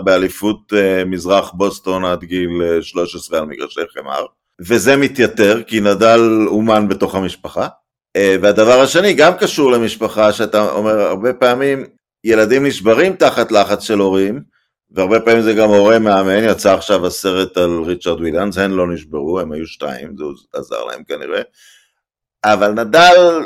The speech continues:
אומן על ידי הדוד שלו, שיש לך פה את כל האהבה וההשקעה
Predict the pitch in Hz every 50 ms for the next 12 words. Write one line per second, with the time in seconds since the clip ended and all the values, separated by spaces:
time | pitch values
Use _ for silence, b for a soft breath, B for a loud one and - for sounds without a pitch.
0 | - - _ _ _ _ - 135 131 143 151 151 151 143 143 143 143 147 143 143
1 | 135 120 180 190 190 180 - 165 151 135 131 131 127 123 120 127 139 151 - 175
2 | 165 - 160 143 - 143 143 139 135 127 127 - - 160 165 180 185 175 160 151
3 | 143 135 131 120 107 98 104 139 147 147 147 143 139 135 127 131 120 117 117 -
4 | - - - 120 123 131 139 143 143